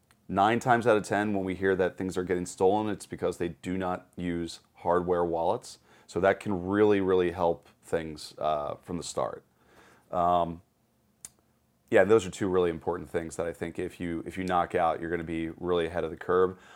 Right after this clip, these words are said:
I would also say, too, that what we're seeing is in order to stay safe in the space, you really need to, um, be careful about, uh, really what's called social engineering. So if you're on Telegram, if you're on Discord, if you are,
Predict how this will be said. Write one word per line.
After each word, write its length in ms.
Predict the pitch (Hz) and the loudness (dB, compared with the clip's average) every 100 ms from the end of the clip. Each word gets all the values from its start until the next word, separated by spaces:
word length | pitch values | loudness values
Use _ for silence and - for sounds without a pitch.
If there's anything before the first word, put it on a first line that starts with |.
| - | -12
I 80 | - | -2
would 180 | 101 117 | 4 8
also 320 | 113 104 - | 8 6 0
say, 240 | 92 104 95 | 0 2 2
too, 540 | - 131 113 95 92 - _ - | 2 4 4 4 0 -8 _ 4
that 320 | 95 92 - | 6 6 6
what 160 | 98 95 | 2 4
we're 180 | 113 | 2
seeing 460 | 120 - 98 95 95 | 0 -2 -4 -2 -4
is 320 | 80 92 90 | 0 0 0
in 60 | 87 | 2
order 220 | 110 117 | 4 4
to 60 | 98 | 2
stay 200 | 107 95 | 0 0
safe 420 | - 101 95 - | 2 2 2 0
in 80 | 87 | -6
the 80 | 82 | -6
space, 520 | - 120 107 98 - _ _ _ | 4 6 6 4 -6 _ _ _
you 140 | 104 | -2
really 340 | 107 123 123 117 | 4 6 6 4
need 240 | 110 104 | 2 -2
to, 460 | - 101 95 95 - - | 2 6 6 4 0 -2
um, 440 | 90 87 85 85 80 _ _ _ - | 2 4 2 -2 -10 _ _ _ -8
be 120 | 101 | -8
careful 520 | - 107 104 98 98 | 0 2 2 0 0
about, 500 | 85 92 90 87 85 - _ _ _ - | 0 2 4 4 0 -6 _ _ _ -2
uh, 220 | 82 80 | 0 2
really 240 | 82 117 131 | 4 4 6
what's 180 | 113 - | 4 4
called 220 | 104 92 | 0 0
social 400 | - 95 - 90 | -2 -2 -2 -6
engineering. 580 | 90 95 120 95 82 80 | -4 -2 0 0 -2 -8
So 260 | - 85 | -2 -2
if 120 | 90 | -2
you're 140 | 87 90 | 0 0
on 200 | 90 92 | 0 -6
Telegram, 520 | - 113 107 90 90 85 | -4 0 0 -2 -6 -8
if 120 | - | -6
you're 80 | 85 | -6
on 120 | 85 | -4
Discord, 640 | 104 95 - 95 90 85 - - - - | -2 -4 -2 0 2 0 -4 -20 -20 -10
if 200 | 87 87 | -8 -4
you 300 | 92 92 - | -2 -2 0
are, 400 | 87 85 85 | 2 4 2